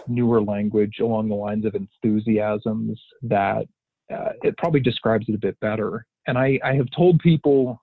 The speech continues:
you know, kind of, like, hush hush, I'm like, "Hey, if you want me to, like, deliver some analysis, you know, I need a date, I need a deadline, or just get me curious about it." Because that, like,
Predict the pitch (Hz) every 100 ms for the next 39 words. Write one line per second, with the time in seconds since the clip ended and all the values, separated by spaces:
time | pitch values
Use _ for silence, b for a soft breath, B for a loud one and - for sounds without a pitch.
0 | - 113 104 127 123 113 110 107 - 120
1 | 117 - 107 101 113 101 101 117 107 104
2 | 113 123 127 156 156 131 113 113 117 107
3 | 113 113 110 113 104 101 98 107 104 113
4 | 110 - _ B _ - 120 98 143 123
5 | 135 156 143 120 110 117 - - 151 123
6 | 110 107 110 107 107 107 110 139 151 175
7 | 175 175 170 _ - 170 190 127 117 -
8 | 110 104 101 113 113 - 87 85 - _
9 | - 135 - 127 113 131 143 135 _ _
10 | _ _ 127